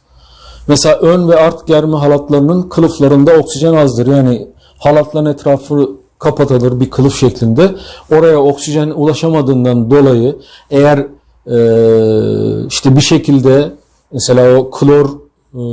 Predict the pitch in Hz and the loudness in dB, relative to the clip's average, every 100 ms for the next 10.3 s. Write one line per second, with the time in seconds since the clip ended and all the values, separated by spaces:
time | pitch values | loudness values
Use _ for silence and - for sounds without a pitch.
0 | 117 120 127 - _ 156 131 139 143 117 | -6 -6 -6 -10 _ -2 2 4 2 0
1 | - 139 139 - 139 139 139 139 - 123 | 0 0 0 0 2 2 2 -2 -2 -2
2 | - - - - - 135 - 139 139 139 | -4 -16 -18 -8 -4 -2 0 0 2 0
3 | 131 143 139 139 123 180 - - - - | 2 2 2 0 0 -2 -8 -20 -20 -20
4 | _ 120 127 147 139 - 131 143 143 156 | _ -2 2 2 0 -4 0 0 0 0
5 | 151 151 131 139 135 135 131 131 127 120 | 0 0 0 0 2 0 0 0 2 2
6 | 123 139 131 - 131 123 123 113 - 127 | 0 0 0 0 0 2 2 0 -2 2
7 | 139 127 143 139 143 131 127 147 139 131 | 2 2 2 0 -2 -2 -2 -2 0 0
8 | 123 117 120 139 151 - 117 107 160 180 | 2 2 2 2 0 0 -2 0 0 0
9 | - - - _ _ - 190 196 160 139 | -4 -20 -20 _ _ 0 2 2 -2 -4
10 | 135 170 | -4 -6